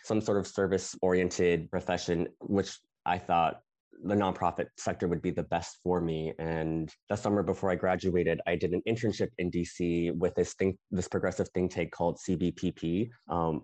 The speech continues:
while I was there, they were really committing to an internal racial equity, I think, lens of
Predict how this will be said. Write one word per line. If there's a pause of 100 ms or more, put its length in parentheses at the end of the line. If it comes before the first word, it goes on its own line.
while
I
was
there,
they
were
really
committing
to
an
internal
racial
equity, (320)
I
think,
lens (120)
of